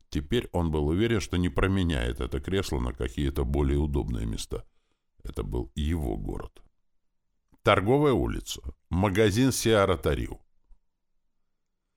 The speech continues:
Старый слаг заготовился к новому плодотворному сезону добычи. Вспоминая прошлый, он радостно потирал руки.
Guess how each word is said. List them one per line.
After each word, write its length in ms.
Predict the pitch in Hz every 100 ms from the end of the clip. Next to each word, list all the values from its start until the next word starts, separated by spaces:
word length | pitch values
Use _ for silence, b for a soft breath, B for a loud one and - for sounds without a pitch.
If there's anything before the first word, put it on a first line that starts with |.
| _ -
Старый 380 | - 95 82
слаг 280 | 73 104 101
заготовился 600 | 78 76 73 85 73 76
к 80 | -
новому 340 | 90 90 104
плодотворному 720 | 117 95 73 76 85 73 76 78
сезону 460 | - 69 65 64
добычи. 480 | 60 65 50 - - - _ _ _ _ _ _ _ _ _ _ - -
Вспоминая 720 | - - 104 98 101 104 101
прошлый, 640 | - 98 78 - - 143 - -
он 180 | 78 73
радостно 440 | 73 90 104 127
потирал 460 | - - 80 69 67
руки. 320 | 95 -